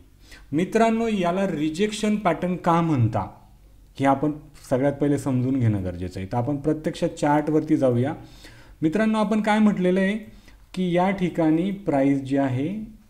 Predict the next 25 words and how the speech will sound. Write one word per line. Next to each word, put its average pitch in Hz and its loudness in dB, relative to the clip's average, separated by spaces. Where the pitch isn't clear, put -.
ती 190 -4
डाऊन 143 2
ट्रेंडमध्ये 165 0
असते 107 -4
आणि 143 2
डाऊन 156 6
ट्रेंडमध्ये 214 2
आपल्याला 214 0
काय 208 0
एक्सपेक्टेड 208 -4
असतं 208 -4
की 185 0
डाऊन 151 0
ट्रेंडमध्ये 185 0
आपल्याला 170 -2
एक्सपेक्टेड 170 -2
आहे 196 0
की 220 -2
नेक्स्ट 156 2
डे 156 6
मार्केट 123 2
कशा 156 0
पद्धतीने 156 2
ओपन 151 2
होईल, 175 2